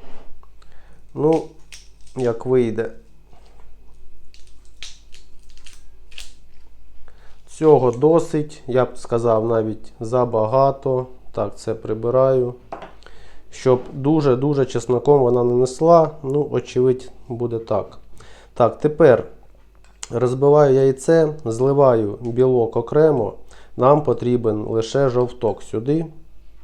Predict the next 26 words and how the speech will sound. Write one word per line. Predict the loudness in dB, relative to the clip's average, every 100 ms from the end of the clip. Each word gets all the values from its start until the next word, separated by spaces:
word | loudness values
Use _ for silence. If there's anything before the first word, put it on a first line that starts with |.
| -16 -16 -18 -20 -20 _ _ -20 -20 -20 -20 -6 6
Ось | 8 8
більшу | 2 -2 0 2
частину | 4 4 4 4 4
білка | 4 2 4 6
я | 6 6
злив. | 4 6 6 4 -2 -4
Якщо | -4 4 6
у | 6
вас | 6
з |
першого | 4 2 4 0 0 4
разу | 4 4 2
не | 2
вийде | 4 4 4 2
так | 0 0
зробити, | -2 -2 -4 -6 -10 -14 -18 -20 -20 -20 -20 _ 0
то | 8 8 8 6
попросіть | 0 0 0 0 -6
когось | 0 2 2
з | 2
дорослих. | 2 4 4 2 -4 -6 -10 -20 -20 -20 -20 -18 -18 -18 -20 -18 -6
Жартую, | -2 -2 -2 -2 -2
звичайно. | -6 -8 -6 -6 -6 -12 -18 -20 -20 -20 -18 -18 -18 -20 -20 -20 -8
Або | -2 6 8
не | 8
жартую. | 6 2 2 -2 -2